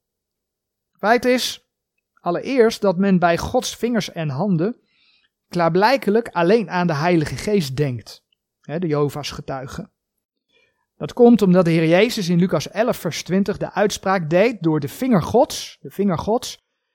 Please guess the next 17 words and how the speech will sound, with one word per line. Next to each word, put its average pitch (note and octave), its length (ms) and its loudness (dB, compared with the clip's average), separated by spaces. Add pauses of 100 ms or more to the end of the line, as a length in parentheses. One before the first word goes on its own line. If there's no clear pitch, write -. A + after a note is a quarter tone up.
de E3 140 -2
duivelen D#3+ 440 2
uit D3+ 200 -2
te D#3 100 -8
werpen." D3 460 -6 (520)
Terwijl D3 240 -4
hij E3 200 0
in E3 260 2
Mattheüs D#3+ 380 -2
twaalf F#3 360 -2
vers - 320 -6
achtentwintig G#3 680 -2
uitsprak: F3 680 -4 (420)
"Door E3 220 -2
de F3+ 80 -4
geest - 720 -2
Gods - 680 -8